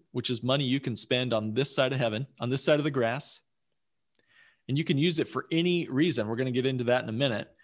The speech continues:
but keep in mind that this is a store of value because there's a guaranteed price of a future value built right into this contract. All right.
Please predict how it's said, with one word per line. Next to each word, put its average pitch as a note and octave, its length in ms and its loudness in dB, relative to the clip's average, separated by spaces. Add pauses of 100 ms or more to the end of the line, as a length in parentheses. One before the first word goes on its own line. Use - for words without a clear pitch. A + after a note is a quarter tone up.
(140)
but - 140 -2
keep E3 180 0
in D#3+ 80 0
mind D#3 260 2
that B2+ 160 -2
this D3 180 -2
is C3+ 140 -2
a B2 100 2
store D3 460 0
of B2+ 120 -2
value B2 420 0
because A2+ 320 -2
there's A#2+ 160 0
a A#2+ 60 -4
guaranteed B2+ 600 0
price C#3+ 580 -2 (120)
of A#2+ 120 -4
a A2+ 120 0
future C#3+ 340 -4
value A#2 540 0 (160)
built B2 420 -2
right B2+ 220 2
into C3 200 0
this A2 160 -2
contract. - 560 -6 (1120)
All A2 60 0
right. G#2+ 220 4